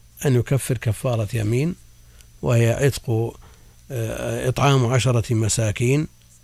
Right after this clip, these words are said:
أو كسوتهم أو تحرير رقبة، فمن لم يجد فصيام ثلاثة أيام. هذا من باب الاحتياط، وإلا فالقول الأول وجيه، أنه إذا حلف على غلبة ظنه كان كالمتيقن، لأن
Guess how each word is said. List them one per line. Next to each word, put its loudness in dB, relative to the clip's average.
أو 2
كسوتهم 0
أو 0
تحرير -2
رقبة، -2
فمن 2
لم 2
يجد 0
فصيام 0
ثلاثة -2
أيام. -4
هذا 2
من 2
باب 2
الاحتياط، 0
وإلا -2
فالقول 0
الأول -4
وجيه، 2
أنه 2
إذا 2
حلف 0
على -2
غلبة 0
ظنه 0
كان 0
كالمتيقن، -2
لأن -2